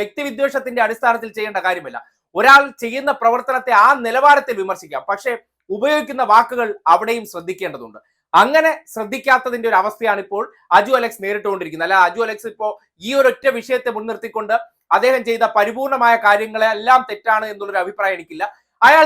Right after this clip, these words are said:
ചെയ്യുന്നത് ഒരു വ്യത്യസ്തമായിട്ടുള്ള ശൈലിയിലാണ്. കുറച്ച് അൺപാർലമെന്ററി വേർഡ്സിൽ അദ്ദേഹം യൂസ് ചെയ്യാറുണ്ട്. സംഘപരിവാറിനെതിരെ വളരെ ശക്തമായിട്ട് നിലപാടെടുക്കുന്ന, അത്തരം കാര്യങ്ങൾക്ക് തുറന്ന് വിമർശിക്കുന്ന ഒരാളെന്നുള്ള നിലയ്ക്ക്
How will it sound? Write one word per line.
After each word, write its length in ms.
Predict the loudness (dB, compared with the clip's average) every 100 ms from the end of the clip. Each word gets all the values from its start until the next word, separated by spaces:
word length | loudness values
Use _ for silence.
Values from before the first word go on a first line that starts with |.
| 2
ചെയ്യുന്നത് 260 | -6 -4 -2
ഒരു 80 | -2
വ്യത്യസ്തമായിട്ടുള്ള 640 | -6 -8 -4 -2 -2 -4 -2
ശൈലിയിലാണ്. 460 | -4 -4 -4 -2 -4 0
കുറച്ച് 220 | 2 4
അൺപാർലമെന്ററി 600 | 2 4 2 4 0 -2 -6
വേർഡ്സിൽ 280 | -6 -6 -4
അദ്ദേഹം 200 | -4 -6 -10
യൂസ് 140 | -10
ചെയ്യാറുണ്ട്. 340 | -6 -4 -6 -4 0
സംഘപരിവാറിനെതിരെ 800 | 0 0 0 2 0 0 -10 -10 -14 _ 4
വളരെ 220 | 4 4 0
ശക്തമായിട്ട് 560 | 0 -2 0 0 0 -6
നിലപാടെടുക്കുന്ന, 640 | -2 0 0 -2 -10 -2 0 0
അത്തരം 260 | -2 -4 2
കാര്യങ്ങൾക്ക് 540 | 2 2 -8 -8 -8 -10 _ _ 2
തുറന്ന് 320 | 4 4 2
വിമർശിക്കുന്ന 460 | -2 -6 -6 -12 -2
ഒരാളെന്നുള്ള 400 | 2 2 2 -8 -8
നിലയ്ക്ക് 280 | -10 -10